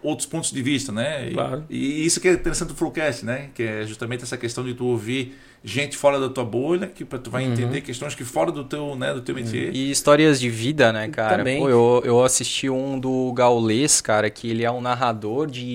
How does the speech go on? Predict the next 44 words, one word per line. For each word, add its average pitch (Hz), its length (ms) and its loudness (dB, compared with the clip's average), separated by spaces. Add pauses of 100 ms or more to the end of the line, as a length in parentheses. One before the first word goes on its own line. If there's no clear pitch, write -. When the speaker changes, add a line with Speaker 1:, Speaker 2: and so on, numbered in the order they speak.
Speaker 3:
e 120 100 -6
games, 117 540 -4
Speaker 2:
De - 60 -4
Speaker 3:
né? 110 100 0 (100)
Speaker 2:
games, 135 220 -2
né? 123 240 -4
Famoso, 120 460 0
hein? 117 100 -6 (120)
Speaker 3:
Cara, 160 280 2
eu 147 60 -4
não 151 80 -6
sabia, 160 300 0
não 151 100 0
conhecia, 143 300 -2
porque - 140 -6
eu 147 60 2
não, 131 120 2
né, 127 140 2
não 147 80 0
faço 123 280 2
parte 120 280 8
desse 117 220 2
mundo 120 200 -2
de 110 120 -4
games 113 340 -4
aí, 113 240 -8 (220)
né? 107 180 -14
Não, 107 160 -14 (180)
nunca 117 220 -8
curti, 113 260 -4
só 135 180 4
o 135 40 2
meu 143 100 0
Super - 220 4
Nintendo 127 460 2
aí, 127 200 2 (120)
Mario 117 680 6
e 113 120 -2
Speaker 2:
Uhum. 113 340 0 (840)
Speaker 3:
e, 131 120 -6
cara, 151 680 8
daí 123 240 6
eu 160 140 8
tava 156 360 6